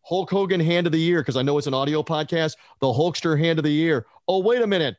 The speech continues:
What is that? You don't wanna come to Australia?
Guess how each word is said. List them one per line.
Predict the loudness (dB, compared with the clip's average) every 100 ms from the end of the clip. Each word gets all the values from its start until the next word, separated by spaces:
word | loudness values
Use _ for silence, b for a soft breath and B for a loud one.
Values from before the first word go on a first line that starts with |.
| _ _
What | -8 -2 0
is | 0 -2
that? | -2 -2 -4
You | -4 -4
don't | 0 0 0
wanna | 0 -2
come | -2 -2
to | 0
Australia? | 0 -2 -2 -4 -2 -2 -2 -2